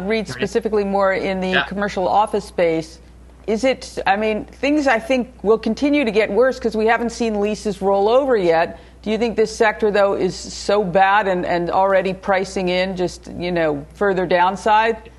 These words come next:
Speaker 1: that the risk reward's compelling here?
Speaker 2: You know, this is another area where, Karen, I think, as you know, these office reits didn't peak in January or February of last year. A lot of these things peaked four or five years ago. And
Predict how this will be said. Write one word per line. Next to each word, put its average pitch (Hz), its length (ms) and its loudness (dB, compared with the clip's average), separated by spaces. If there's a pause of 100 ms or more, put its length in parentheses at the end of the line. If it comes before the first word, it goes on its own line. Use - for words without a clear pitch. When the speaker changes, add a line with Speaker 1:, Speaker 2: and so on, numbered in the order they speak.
Speaker 1:
that 175 140 -8
the 185 60 0
risk 180 280 -2
reward's 185 340 0
compelling 196 440 -2
here? 247 280 -2 (1000)
Speaker 2:
You 202 80 -8
know, 208 60 2
this 240 160 -2
is 302 80 -6
another 202 300 2
area 151 340 2
where, 123 240 -2
Karen, 160 260 0
I 117 40 -2
think, 131 180 -6
as 120 80 -6
you 190 80 -2
know, 131 240 -2
these 147 200 -2
office 226 320 0
reits 139 240 -4
didn't 151 260 -4
peak - 440 -6 (100)
in 104 280 -2
January 113 460 0
or 98 40 -6
February 107 360 0
of 92 80 -8
last 95 220 -4
year. 92 260 -2
A - 60 -8
lot 156 160 0
of 233 60 -6
these 170 120 -2
things 113 180 -4
peaked 110 220 -10
four 113 180 -2
or 127 60 0
five 95 200 -4
years 107 160 -2
ago. 90 180 -8 (680)
And 135 480 0